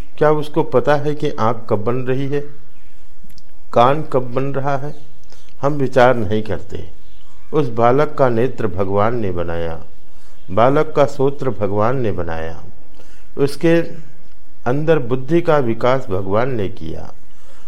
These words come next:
उसके कर्म संस्कार का ज्ञान भगवान को है, उसका प्राण भगवान चला रहा है। पर हम एकाएक बोल उठते हैं, "मेरा बालक है।" जिस समय "मेरा बालक है" यह बोलते हैं, उस समय भगवान को भूल जाते हैं।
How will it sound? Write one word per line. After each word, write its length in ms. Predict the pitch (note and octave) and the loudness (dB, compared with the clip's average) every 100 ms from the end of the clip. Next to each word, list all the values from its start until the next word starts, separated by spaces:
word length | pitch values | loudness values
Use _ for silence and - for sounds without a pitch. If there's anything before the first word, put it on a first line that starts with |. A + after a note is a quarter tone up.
| - | 0
उसके 380 | C#3 C3 - E3 | 0 0 0 0
कर्म 380 | E3 C#3+ D#3 D#3+ | 2 2 2 0
संस्कार 560 | - C3+ - B2+ B2 | 0 0 0 0 0
का 180 | B2+ B2+ | 0 0
ज्ञान 400 | A2 G#2 A#2 A#2+ | 2 2 2 0
भगवान 480 | G2 F2+ G2 A#2 A#2 | -2 0 2 2 0
को 220 | - D#2+ | -2 -2
है, 220 | D#2+ - - - - - - - - | -2 -2 -2 -2 -2 -2 -2 -2 0
उसका 340 | B2 G2+ D#3+ | 0 0 0
प्राण 380 | D#3 - C#3 D3 | 0 0 0 0
भगवान 520 | B2 A2+ A2+ A#2 C3 | 0 0 0 0 0
चला 280 | C#3 A#2+ G#2+ | 0 2 2
रहा 280 | F#2 E2+ F2 | 2 0 -2
है। 260 | F2 F2+ - - - - - - - | -2 -2 -2 -2 -2 -2 -2 -2 2
पर 120 | D3+ | 2
हम 260 | C#3 D#3 - | 2 0 0
एकाएक 560 | C#3 D3+ D3+ C#3 B2+ | 0 2 2 2 0
बोल 220 | A2 C3+ | 0 0
उठते 300 | B2 - B2 | 0 -2 0
हैं, 260 | A#2 C3 - - - | 0 0 -2 -2 -2
"मेरा 320 | G2+ A2+ A2+ | 0 0 0
बालक 380 | F2 E2 E2 D#2+ | 0 0 0 -2
है।" 200 | F2+ F2+ - - - - - - - - | -2 -2 -2 -2 -2 -2 -2 -2 -2 0
जिस 240 | D#3 D#3+ | 0 0
समय 240 | F3 E3+ F3 | 2 2 2
"मेरा 380 | D#3+ B2+ D3+ | 2 2 2
बालक 500 | D3 A2 A2+ C3+ D3+ | 2 2 4 2 0
है" 200 | B2 C#3+ | 0 0
यह 140 | C3 G#2 | 2 2
बोलते 540 | G2+ A2+ B2 C3+ D3+ F#2+ | 2 0 0 0 0 0
हैं, 260 | F2+ F2 - - - - - - | 0 0 -2 -2 -2 -2 -2 -2
उस 240 | - D#3+ - | 0 0 2
समय 280 | F3 F3+ F3 | 2 4 2
भगवान 540 | G#2+ G#2 A2+ C3+ D#3+ | 2 0 2 2 0
को 180 | D3 C#3 | 0 0
भूल 300 | B2 A#2+ A2 | 0 2 2
जाते 320 | G2 F2 E2+ | 2 0 0
हैं। 300 | D2+ D#2+ D#2 | -2 -2 -2